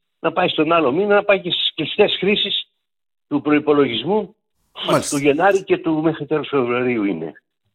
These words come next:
Speaker 1: ε, το οικονομικό έτος, έτσι.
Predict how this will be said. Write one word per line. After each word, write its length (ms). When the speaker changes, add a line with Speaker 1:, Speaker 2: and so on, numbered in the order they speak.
Speaker 1:
ε, 600
το 140
οικονομικό 480
έτος, 400
έτσι. 380